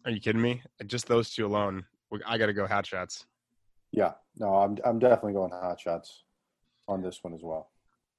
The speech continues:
Speaker 1: So finally, as far as characters, the deep cut characters, and this is gonna be tough because w-, especially, well, especially with Naked Gun, there are a lot of random deep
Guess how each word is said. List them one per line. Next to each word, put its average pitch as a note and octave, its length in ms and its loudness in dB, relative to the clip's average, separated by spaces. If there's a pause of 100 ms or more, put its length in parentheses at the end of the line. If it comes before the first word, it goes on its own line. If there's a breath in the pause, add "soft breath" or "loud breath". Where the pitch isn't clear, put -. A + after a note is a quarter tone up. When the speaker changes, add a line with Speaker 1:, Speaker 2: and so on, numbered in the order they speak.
(160)
Speaker 1:
So D#3+ 280 10
finally, F#3 440 12
as C#3 100 8
far D3 140 6
as B2+ 100 4
characters, A#2+ 460 6
the G#2 120 0
deep A#2+ 280 4
cut A#2 200 6
characters, G2+ 480 6
and B2+ 60 10
this D#3 80 10
is - 80 6
gonna F3+ 180 6
be B2 120 2
tough A#2+ 340 4
because F#2+ 540 2 (440)
w-, A2 120 -6 (160)
especially, A2 720 0
well, G2+ 260 2 (300)
especially A#2 380 -2
with F#2 220 -8 (120)
Naked F#2+ 240 -6
Gun, G2 240 -2
there F#2 100 -2
are F#2 40 0
a F2+ 60 0
lot G2 300 6
of F2+ 300 2 (800)
random F#2+ 520 4
deep F2+ 240 -10